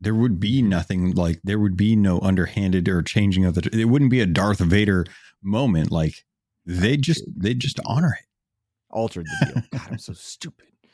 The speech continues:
Speaker 2: I
Speaker 1: Oh,
Speaker 2: altered the
Speaker 1: God.
Speaker 2: deal.
Speaker 1: How dare you? Are you
Speaker 2: Yeah.
Speaker 1: not a real fan?
Speaker 2: I know, I know, I know.
Speaker 1: But what did Todd say?
Speaker 2: Uh, Todd Oxtra from Super Friends Unite, he says, "Assuming the Activision Blizzard deal goes forward, what changes do you think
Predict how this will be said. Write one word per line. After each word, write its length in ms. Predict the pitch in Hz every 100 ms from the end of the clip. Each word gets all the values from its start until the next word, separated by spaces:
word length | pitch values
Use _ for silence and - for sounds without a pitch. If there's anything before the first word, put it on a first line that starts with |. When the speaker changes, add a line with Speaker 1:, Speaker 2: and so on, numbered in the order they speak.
| - _ _ _
Speaker 2:
I 60 | 139
Speaker 1:
Oh, 240 | 85 - -
Speaker 2:
altered 120 | - -
the 60 |
Speaker 1:
God. 200 | - -
Speaker 2:
deal. 240 | - - -
Speaker 1:
How 200 | - 151
dare 320 | 131 131 127
you? 220 | 113 92 82 - _ _ _
Are 60 | 113
you 160 | 113
Speaker 2:
Yeah. 60 | 131
Speaker 1:
not 180 | 131 113
a 40 |
real 200 | 113 117 107
fan? 400 | - 120 110 110 _ _ _ _ _ -
Speaker 2:
I 60 | 87
know, 280 | 85 76 87 -
I 80 | 85
know, 220 | 78 67 87 _ _ - -
I 40 |
know. 80 | 95
Speaker 1:
But 80 | 135
what 120 | 160
did 60 | 156
Todd 240 | 143 131
say? 200 | - 76 - _ _ _ _ _ _ -
Speaker 2:
Uh, 340 | 123 131 123 -
Todd 220 | 190 208
Oxtra 340 | 170 147 170 165
from 320 | 226 208 107
Super 260 | - 120 110
Friends 320 | 110 92 95
Unite, 360 | 92 90 107 120
he 200 | 147 143
says, 480 | 135 123 107 104 - - -
"Assuming 460 | 143 135 208 220 214
the 60 | 175
Activision 440 | 151 156 139 135
Blizzard 300 | 123 113 110
deal 240 | 101 101
goes 440 | 92 - 98 107 120 _
forward, 580 | _ 117 98 87 98 - _ _ _ -
what 240 | 117 147
changes 420 | - 170 165 180
do 100 | 147
you 40 | 151
think 260 | 147 127